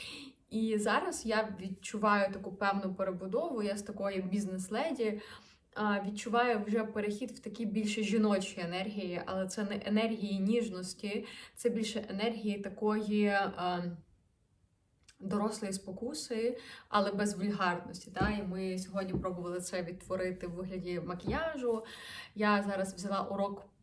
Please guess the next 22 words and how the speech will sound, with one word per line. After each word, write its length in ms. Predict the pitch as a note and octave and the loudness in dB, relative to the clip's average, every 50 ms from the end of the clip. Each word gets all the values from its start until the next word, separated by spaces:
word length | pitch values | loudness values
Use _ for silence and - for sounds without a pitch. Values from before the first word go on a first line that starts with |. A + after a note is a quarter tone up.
| - - | -10 -6
уроки 440 | - G3 G3 G3 G3 G3 G3+ - F#3 | -4 0 2 2 2 2 0 -4 -6
по 160 | F#3+ F#3 F#3+ | -4 -4 -6
стилю, 520 | F#3 - - - G#3+ G#3+ G3+ G3+ F3+ F3+ - | -6 -8 -2 0 2 2 4 2 0 -2 -2
хочу 260 | - G3+ G3 - G3 | -4 -4 -4 -4 -6
це 280 | G3 - - G3 G3 F#3+ | -6 -4 -2 0 0 0
відтворити 580 | F#3 G3 G3 - - G#3 G3 G3 F#3+ F#3+ - | 0 -4 -8 -6 -4 -2 -2 -2 -2 -2 -4
у 100 | F3 F3+ | -4 -2
вигляді 580 | F3 F#3+ F#3+ F#3 F#3 F3 E3+ E3+ F3 E3+ F3 F3 - - - - | -2 -2 -2 -2 -2 -4 -4 -2 -4 -4 -4 -6 -8 -10 -4 -2
одягу. 560 | C4+ D#4 D#4+ B3+ B3 A#3+ G#3+ G#3 F#3+ F#3+ F#3+ - - - - - - - - - - _ _ | 0 0 2 2 0 0 2 0 0 0 -2 -4 -12 -14 -14 -14 -14 -14 -16 -18 -20 _ _
І 280 | G#3+ A3+ A#3 A#3 A#3 | -2 -2 2 2 2
в 100 | A#3 A3+ | 2 2
контексті 520 | - A#3+ A3 G#3+ C#4 D#4 D#4+ - - - A3+ | 0 0 0 0 0 -2 -2 -4 -8 -10 -8
цього 300 | - - D#4 D#4+ C#4 A#3+ | -4 -4 -4 -2 -4 -2
хочу 280 | - - B3+ B3+ A#3 | 0 0 0 0 0
звернутися 600 | G#3 G3+ G#3 G#3+ G#3 G#3 G#3+ G#3+ G#3 G#3+ G#3 G3+ G#3 | -2 -2 -2 0 2 2 2 2 0 -2 -2 -4 -4
до 120 | - G3+ | -4 -4
вас, 480 | F#3+ F3 - A2 - - - - - - _ _ - - - - - - - - _ - | -4 -4 -4 -6 -6 -6 -8 -8 -10 -12 _ _ -20 -20 -20 -20 -20 -20 -20 -10 _ -2
е, 180 | G3 G3+ G3+ | 0 2 2
з 260 | G3+ G3 F#3+ G#3+ G#3 G#3 | 0 2 2 2 2 4
закликом 800 | G#3 A3+ B3 D#4 D4 - C4+ A#3 A#3 A#3 - G#3+ G#3 G#3 G#3 G#3 | 4 4 4 2 2 2 0 0 0 2 2 2 4 4 4 4
і, 540 | G#3 - - G3+ G3+ G#3 G#3 G3+ G#3 G#3 | 2 0 0 2 4 4 6 6 6 6
е, 720 | G#3 G3+ G3+ G3 G3 G3 G3 F#3+ - - F#3+ F#3+ F#3 F3+ F3+ | 4 4 2 0 0 0 0 -2 -2 -2 -2 -2 -2 -2 -4